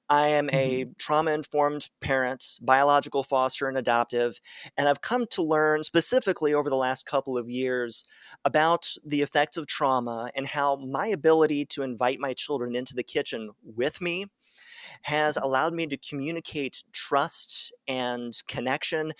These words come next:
Speaker 1: in a way that so many other areas of my life have, have struggled. And it's made me a better dad, um, just a better person overall.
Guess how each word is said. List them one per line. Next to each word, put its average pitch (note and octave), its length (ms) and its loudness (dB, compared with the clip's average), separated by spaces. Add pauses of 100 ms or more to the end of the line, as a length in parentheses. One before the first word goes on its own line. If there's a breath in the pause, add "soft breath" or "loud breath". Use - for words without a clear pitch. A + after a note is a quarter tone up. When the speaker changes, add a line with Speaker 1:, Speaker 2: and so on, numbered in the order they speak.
(220 loud breath)
Speaker 1:
in D3 160 0
a D3 60 2
way D3 340 4
that C3+ 360 -2
so - 300 0
many F#3+ 220 -2 (100)
other D3 280 2
areas C3+ 500 0
of B2 80 -4
my A#2+ 140 -4
life B2 340 -2
have, A2 340 -4 (240)
have A#2 120 -2
struggled. B2 600 0 (520 loud breath)
And B2+ 320 -2
it's - 280 -4
made C#3+ 280 0
me C#3+ 380 -2 (100)
a C#3+ 60 -6
better B2+ 240 0
dad, C3+ 520 2 (260)
um, G#2+ 420 -4 (120)
just - 180 -8
a C3+ 60 -4
better B2+ 260 4
person C3+ 580 -6 (100)
overall. C3+ 720 0